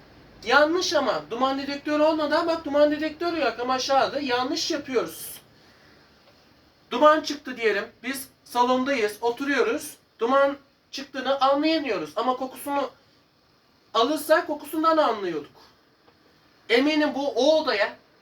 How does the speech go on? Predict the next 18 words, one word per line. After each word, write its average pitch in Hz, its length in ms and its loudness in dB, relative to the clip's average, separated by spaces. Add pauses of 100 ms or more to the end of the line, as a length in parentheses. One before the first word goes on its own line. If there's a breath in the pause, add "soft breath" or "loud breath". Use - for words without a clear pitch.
(180)
o 285 240 6
odaya 220 260 0
eminim. 208 500 -4 (840)
Bu 294 100 -2
kadar 269 400 2
elektrik 247 520 -4
varken 269 460 0
bu 277 200 2
odaya 214 260 0
eminim 220 460 -4 (180)
bu 247 140 -10
duman 247 340 -2 (300)
yangın 220 340 2
alarm 254 300 0
sistemi 226 400 -6 (260)
takılması 254 760 -2 (400)
daha 254 200 4
mantıklısı. 214 920 -4